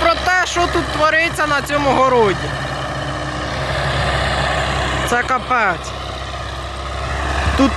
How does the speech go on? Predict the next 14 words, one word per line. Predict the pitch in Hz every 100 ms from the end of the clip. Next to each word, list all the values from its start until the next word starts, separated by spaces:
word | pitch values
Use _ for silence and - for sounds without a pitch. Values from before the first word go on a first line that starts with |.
| -
перій. | 254 254 240 220 175 - - - - - - - - - - - - - - - - - - - - - - - - - - - - - -
От | 233 262 - -
таке | 226 - 202
от | 190 202
твориться. | - 175 170 165 156 139 - 127 - - - - - - - - - - -
Це | - 208
я | 208
тільки | 196 180
що | 180 190
культивірував. | 196 185 202 220 254 226 220 - - - - - - - - - - - - - - - - - - - - - - - -
Та | 170
й |
кажу, | 165 190 202 202
що... | - 196